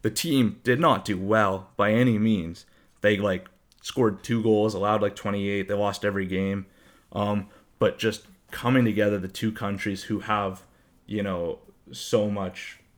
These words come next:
uh, animosity towards each other historically, uh, I think would make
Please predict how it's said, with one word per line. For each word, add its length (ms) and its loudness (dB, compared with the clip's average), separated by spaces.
uh, 300 -4
animosity 540 -2
towards 340 -2
each 160 -8
other 160 0
historically, 680 -2
uh, 320 0
I 160 4
think 240 -4
would 80 -2
make 300 -6